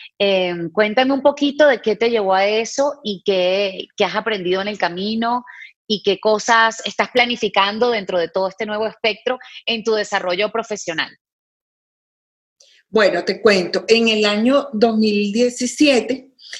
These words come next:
Speaker 2: este, hice una formación en la Escuela Star Coaching,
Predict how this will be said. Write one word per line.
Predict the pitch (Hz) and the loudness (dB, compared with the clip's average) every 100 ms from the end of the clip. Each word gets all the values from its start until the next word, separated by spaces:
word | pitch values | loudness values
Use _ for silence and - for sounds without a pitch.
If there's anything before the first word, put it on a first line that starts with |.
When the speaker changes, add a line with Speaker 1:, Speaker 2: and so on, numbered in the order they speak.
| - _ | -18 _
Speaker 2:
este, | - 220 - - 208 196 196 | 2 2 2 2 4 4 0
hice | 214 196 - 247 | -2 -2 0 2
una | 240 | 2
formación | 247 254 247 240 - 269 233 | 2 2 2 2 4 4 4
en | 233 220 | 2 0
la | 196 | 0
Escuela | - 208 214 | 4 4 4
Star | 214 233 233 - | 2 0 0 4
Coaching, | 226 196 196 240 262 311 | 6 6 2 -2 0 0